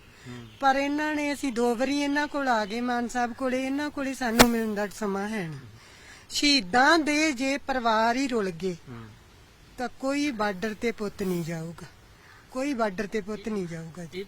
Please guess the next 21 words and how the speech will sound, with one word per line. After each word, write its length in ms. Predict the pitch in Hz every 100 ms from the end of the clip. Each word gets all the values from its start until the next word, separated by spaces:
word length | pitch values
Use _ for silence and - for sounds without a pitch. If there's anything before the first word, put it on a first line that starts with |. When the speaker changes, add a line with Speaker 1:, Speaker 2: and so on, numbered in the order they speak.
| -
Speaker 1:
ਤਾਂ 180 | 233
ਹਰ 540 | 180 147 170 208 - 139
ਵਕਤ 380 | 131 139 - 180
ਆਮ 240 | 147 143
ਆਦਮੀ 220 | 143 151
ਪਾਰਟੀ 500 | 151 135 127 - 139
ਦੀ 160 | 135 143
ਸਰਕਾਰ 480 | - 123 131 135 151
ਇਹ 100 | 180
ਕਹਿੰਦੀ 320 | 165 170 190
ਕਿ 240 | 196 180
ਅਸੀਂ 200 | 170 180
ਤਾਂ 260 | 165 175 190 - - -
ਸ਼ਹੀਦਾਂ 540 | 180 151 180 170 190
ਦਾ 120 | 202
ਸਨਮਾਨ 500 | 180 147 139 139 151
ਨਹੀਂ 180 | 175 190
ਬਹੁਤ 200 | 160 170
ਕਰਦੇ 340 | 151 131 120
ਆ। 120 | 117 120 - - - - - - - -
ਸ਼ਹੀਦ 460 | - 160 139 175